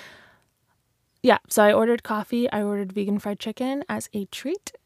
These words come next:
uh, and then I put in parentheses, "Probably a bad financial decision, L O L," because I have, quite honestly, been terrible with my finances.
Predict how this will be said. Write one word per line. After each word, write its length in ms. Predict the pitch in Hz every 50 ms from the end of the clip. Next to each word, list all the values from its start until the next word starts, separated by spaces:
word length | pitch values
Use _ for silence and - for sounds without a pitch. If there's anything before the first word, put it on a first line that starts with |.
| _ -
uh, 300 | 214 208 202 202 208 196 - -
and 140 | 214 214 208
then 80 | 208
I 100 | 208 208
put 160 | - - 196
in 160 | 202 202 196 190
parentheses, 540 | - 196 196 196 190 196 - - 208 196
"Probably 500 | - - 214 208 208 214 208 - 269 277
a 60 | 277 220
bad 280 | - 214 196 196 -
financial 500 | - - 196 185 180 175 175 - 202 190
decision, 600 | 175 196 - - - - - - - - - 196 - - _
L 180 | - - - -
O 80 | - -
L," 220 | - - - - - - _ _ _ _ _ -
because 420 | 208 202 185 208 196 190 185 - -
I 220 | 208 208 202 202 208
have, 520 | 196 - 208 202 196 196 196 190 190 180 - - - - - - _ -
quite 180 | - 220 220
honestly, 640 | 220 214 214 214 208 - - 214 202 208 202 202 220
been 480 | 220 - - 190 190 185 185 185 - -
terrible 380 | - - 302 320 302 233 190 180
with 160 | 185 - -
my 140 | - 185 156
finances. 800 | - 185 180 185 180 185 190 - - 240 262 285 - - -